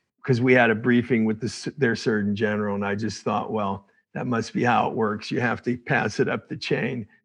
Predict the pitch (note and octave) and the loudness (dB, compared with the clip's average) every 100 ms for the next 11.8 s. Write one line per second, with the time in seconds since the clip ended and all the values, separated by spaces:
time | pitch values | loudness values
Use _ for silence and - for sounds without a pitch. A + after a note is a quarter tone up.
0 | - A2+ A#2+ C#3 C3 D3+ D3 D3+ E3+ C#3 | -2 2 4 4 4 6 6 6 4 4
1 | C3+ B2+ B2+ A#2 G#2 - D3+ C3+ C#3 B2+ | 6 6 8 6 2 4 6 6 4 2
2 | B2 A2+ A2 A2+ C3 A#2 - A#2 A2+ A2 | 4 4 4 4 2 0 2 2 2 2
3 | A2 - A2 A#2 A#2 A2+ A2+ D#3+ A#2 A2+ | 2 2 2 2 0 0 0 -2 0 -2
4 | - _ _ D3 B2+ A#2+ B2 C#3 - C3 | -4 _ _ -2 2 4 4 2 4 6
5 | B2 B2 A#2 A#2 A2+ A#2 A#2 A#2 A2 A#2 | 6 4 4 2 2 0 0 0 0 2
6 | A2+ A2 A#2 G#2+ A2+ - B2+ A#2 A2+ - | 2 2 2 2 0 -2 0 0 -2 0
7 | A#2 A2 - C3 B2+ A2 A2+ G#2+ G#2+ - | -2 -2 -6 -2 2 2 2 2 2 0
8 | A#2+ G#2+ - A2+ C3 A2 A#2+ A2 - A2+ | -2 -2 -2 -2 0 -2 0 0 0 0
9 | - A#2 G#2 G#2+ - - G2+ G#2 G#2 G#2+ | -2 -6 -6 -6 -4 -2 -2 -2 -4 -6
10 | - C3 - C3 _ - G#2+ B2 A#2 A#2+ | -6 -6 -6 -10 _ -6 -2 -2 -2 -2
11 | A#2 G#2+ G#2 A2+ - B2 A#2+ | -2 -4 -6 -6 -6 -4 -4